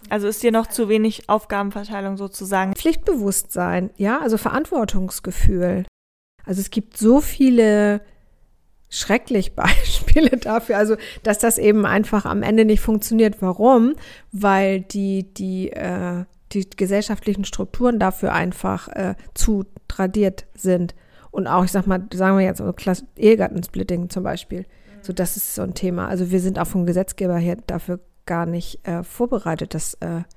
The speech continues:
Speaker 2: anders zu machen. Und bums, bis bünn. <laughs> Und dann sitzt du da, ja. Was habe ich denn da neulich gerade gesehen? Es gibt, ähm, war das in der A R D? Ich, ich glaub, das war Z D F. Da gibt's so eine Reihe siebenunddreißig Grad.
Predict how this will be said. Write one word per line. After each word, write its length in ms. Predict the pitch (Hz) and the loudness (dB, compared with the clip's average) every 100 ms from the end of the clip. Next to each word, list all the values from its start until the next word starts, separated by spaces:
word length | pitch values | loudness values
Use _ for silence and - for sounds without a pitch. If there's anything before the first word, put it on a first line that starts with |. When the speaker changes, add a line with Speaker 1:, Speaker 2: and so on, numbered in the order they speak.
| _ _ | _ _
Speaker 2:
anders 360 | - 175 175 180 | -4 -2 -2 -4
zu 140 | - | -6
machen. 300 | 180 170 - 190 - | -4 -4 -6 -12 -8
Und 160 | 233 214 | -6 2
bums, 380 | 226 185 202 - | 4 4 0 -4
bis 200 | - 254 | -8 -6
bünn. 380 | - 339 196 180 - 285 - | 0 0 0 4 4 4 0
<laughs> 280 | - - - | -12 -12 4
Und 140 | 233 | 6
dann 140 | 208 | 8
sitzt 260 | 202 269 - | 8 4 4
du 80 | 330 | 2
da, 380 | 208 185 190 302 - - - | 4 4 4 2 -2 -16 -4
ja. 260 | 202 208 262 - | 0 0 -2 -10
Was 120 | - | -6
habe 80 | 320 | -4
ich 80 | 311 | -2
denn 120 | 294 | -4
da 120 | 269 | -4
neulich 300 | 269 277 262 | -4 -4 -4
gerade 280 | 233 185 185 | -2 0 2
gesehen? 300 | 190 196 190 | 0 0 -2
Es 160 | 196 - | -2 -4
gibt, 240 | 226 - | -10 -6
ähm, 400 | - 190 190 185 185 - | 0 2 4 2 0 -4
war 120 | 196 | 0
das 120 | 208 | 0
in 100 | 202 | 0
der 180 | 190 185 | -2 -2
A 140 | - 180 | -2 -2
R 40 | |
D? 320 | 180 214 247 262 | 0 0 2 0
Ich, 160 | 214 - | -2 -4
ich 160 | 208 | -8
glaub, 240 | - 226 226 | -2 -2 0
das 180 | 233 | -2
war 140 | 214 202 | 0 -2
Z 240 | - 196 | -2 -2
D 80 | 202 | -2
F. 280 | - 233 - | 0 0 0
Da 100 | 226 | -2
gibt's 240 | 214 - | -4 -4
so 80 | 214 | 0
eine 320 | 202 202 196 | 2 2 2
Reihe 420 | 190 202 202 196 | 0 0 2 2
siebenunddreißig 640 | 196 208 226 190 190 196 - | 2 2 2 2 -2 -6 -6
Grad. 360 | 185 196 285 | 0 0 0